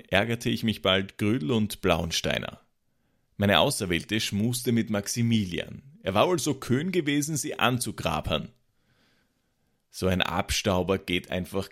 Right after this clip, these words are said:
gar nicht. Ich konnte ihm eine reinhauen,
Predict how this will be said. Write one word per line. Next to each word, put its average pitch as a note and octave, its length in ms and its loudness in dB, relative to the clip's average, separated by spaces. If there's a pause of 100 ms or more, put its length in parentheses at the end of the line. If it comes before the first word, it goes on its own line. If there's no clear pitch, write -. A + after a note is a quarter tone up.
gar D2 280 -4
nicht. - 440 -20 (460)
Ich A#2 280 -4
konnte D3+ 460 -2
ihm D3+ 280 -4
eine C#3+ 400 0
reinhauen, F#2+ 680 -2